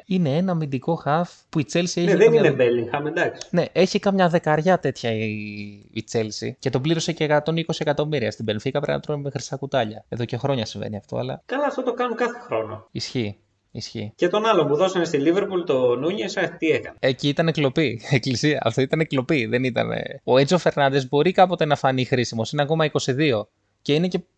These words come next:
Speaker 1: καλός παίκτης, δεν είναι κακός. Ο Νούνιες ποτέ δεν θα μάθει ποδόσφαιρο.
Speaker 2: Ε, άμα ήταν, ε, τα μάθη, θα ήξερε.
Speaker 1: Το απίστευτο είναι ότι τον πήρε ο, η Λίβερπουλ ως αντι-Χάλαν, διότι είχαν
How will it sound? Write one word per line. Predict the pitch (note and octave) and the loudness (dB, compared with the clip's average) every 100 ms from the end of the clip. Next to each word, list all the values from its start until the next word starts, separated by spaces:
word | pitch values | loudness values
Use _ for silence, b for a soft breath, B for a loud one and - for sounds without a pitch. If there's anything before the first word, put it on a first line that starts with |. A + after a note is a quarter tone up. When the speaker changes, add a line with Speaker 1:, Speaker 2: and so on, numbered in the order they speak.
| _ | _
Speaker 1:
καλός | - G3+ B3+ | 2 4 4
παίκτης, | - A2+ - A2 | 2 -2 -2 -6
δεν | |
είναι | D3 B2 | -4 -4
κακός. | G#2+ G#2+ A2 - | -2 -4 -4 -2
Ο | C#3 | 2
Νούνιες | C#3+ D3 C3+ C#3+ - | 4 4 4 2 0
ποτέ | - D3 | -4 2
δεν | A3 | 4
θα | F3+ | 4
μάθει | A2+ G#2+ | 2 0
ποδόσφαιρο. | - G2+ G2+ - G#2+ - | -4 -10 -8 -10 -8 0
Speaker 2:
Ε, | D#3 | 2
άμα | D#3+ D#3+ | 4 4
ήταν, | D3+ D#3 C#3+ | 2 2 -2
ε, | B2+ A#2+ | -2 -4
τα | A2+ A2+ | -4 -2
μάθη, | C#3 E3+ E3+ | -2 -2 -2
θα | E3 D#3 D3+ | 0 2 2
ήξερε. | D#3 D3+ G#2+ G#2 - | 0 -2 -8 -8 -4
Speaker 1:
Το | C#3+ | -2
απίστευτο | E3+ D#3 F3 - | -2 -4 -4 -4
είναι | F#3+ | -4
ότι | F#3+ F#3 | -4 -4
τον | F3 E3 | -2 -2
πήρε | F3+ F#3 | 0 0
ο, | F3+ E3+ D#3+ D3+ C#3+ C#3+ | 0 0 0 -2 -2 -4
η | - | -4
Λίβερπουλ | C#3 D3 D#3+ F3 F3+ F#3+ G3 - | -2 0 0 -2 -2 -2 -4 -2
ως | D#3+ E3+ - - - | 0 0 -2 -8 -4
αντι-Χάλαν, | - B2+ C#3 - E3 D3 A2+ G#2 G2+ _ - | -2 2 2 4 4 6 2 0 -6 _ -10
διότι | B2+ C3+ C#3 D3 - _ | -2 0 0 -4 -6 _
είχαν | F#3 D3+ C3 A2 A2 | -2 -2 0 -2 -4